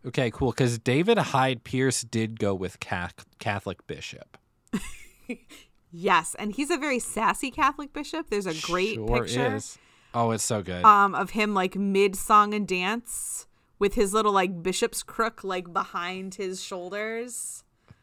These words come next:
Speaker 1: Everyone
Speaker 2: Like,
Speaker 1: is,
Speaker 2: he's in the
Speaker 1: uh,
Speaker 2: middle
Speaker 1: a
Speaker 2: of a
Speaker 1: range
Speaker 2: tap
Speaker 1: of
Speaker 2: number.
Speaker 1: amused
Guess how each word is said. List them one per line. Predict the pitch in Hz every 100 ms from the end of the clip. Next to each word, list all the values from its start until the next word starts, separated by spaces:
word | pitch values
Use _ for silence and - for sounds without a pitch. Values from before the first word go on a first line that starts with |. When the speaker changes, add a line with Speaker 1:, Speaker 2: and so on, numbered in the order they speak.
| _ -
Speaker 1:
Everyone | 143 185 190 175 160 151
Speaker 2:
Like, | 147
Speaker 1:
is, | 135 123
Speaker 2:
he's |
in | 123
the | 117
Speaker 1:
uh, | 113
Speaker 2:
middle | 95 131
Speaker 1:
a | 120
Speaker 2:
of |
a | 127
Speaker 1:
range | 135 143 -
Speaker 2:
tap | 131
Speaker 1:
of | 120
Speaker 2:
number. | 110 220 240 -
Speaker 1:
amused | 131 120 120 123 131 135 131 - -